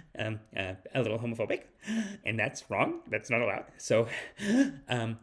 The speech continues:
we have to let you know that, um, I look forward to speaking to you about your homophobia. How does he talk like that?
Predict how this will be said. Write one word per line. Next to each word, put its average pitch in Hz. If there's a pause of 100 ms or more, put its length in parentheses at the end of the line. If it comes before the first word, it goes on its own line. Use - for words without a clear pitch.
we 123
have 117
to 120 (200)
let 113
you 135
know 127
that, 131 (440)
um, 120
I 123
look 110
forward 123
to 143
speaking 240
to -
you 120
about 135 (840)
your 131
homophobia. 151
How -
does 403
he 285
talk 151
like 107
that? 85